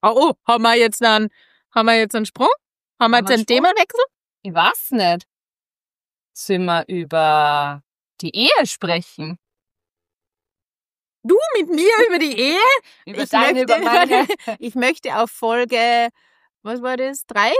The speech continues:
Speaker 1: <laughs> Auf Folge drei zurückkommen, dass man mit mir über die Ehe vielleicht nicht reden soll?
Speaker 2: Okay, mit mir kann man nur über die Ehe reden.
Speaker 1: <laughs>
Speaker 2: Nu, Betonung ist auf noch.
Speaker 1: Oh,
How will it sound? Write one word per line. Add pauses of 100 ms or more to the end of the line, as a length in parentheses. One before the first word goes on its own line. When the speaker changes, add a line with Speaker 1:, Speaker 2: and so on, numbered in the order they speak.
(120)
Speaker 1:
<laughs>
Auf
Folge
drei
zurückkommen,
dass
man
mit
mir
über
die
Ehe
vielleicht
nicht
reden
soll? (300)
Speaker 2:
Okay,
mit
mir
kann
man
nur
über
die
Ehe
reden.
Speaker 1:
<laughs>
Speaker 2:
Nu, (120)
Betonung
ist
auf
noch.
Speaker 1:
Oh,